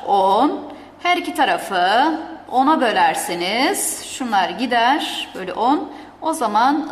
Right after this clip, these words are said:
I eşittir kaç olur? Dokuz amper olur. Evet.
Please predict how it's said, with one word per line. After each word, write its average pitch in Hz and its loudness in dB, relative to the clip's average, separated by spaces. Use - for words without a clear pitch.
I 277 2
eşittir 196 -4
kaç 302 -2
olur? 254 -2
Dokuz 254 -2
amper 233 0
olur. - -8
Evet. 190 -10